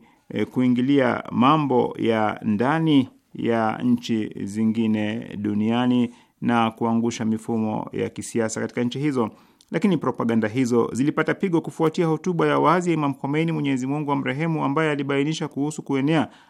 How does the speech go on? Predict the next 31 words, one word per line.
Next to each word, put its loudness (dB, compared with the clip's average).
mapinduzi 0
ya 2
Kiislamu -2
kimataifa -2
kwa -8
kusema, -2
"Maana 6
ya 0
kueneza 0
mapinduzi 0
yetu 0
kimataifa -2
ni 2
kuwa 6
mataifa 2
yote 0
yaamke, 2
serikali 0
zote -2
ziamke 0
na -2
kujikwamua 0
kutoka -4
kwenye 0
matatizo 0
ili -4
watu 0
wapate -6
nusra -4
na -8
kuokoka." -6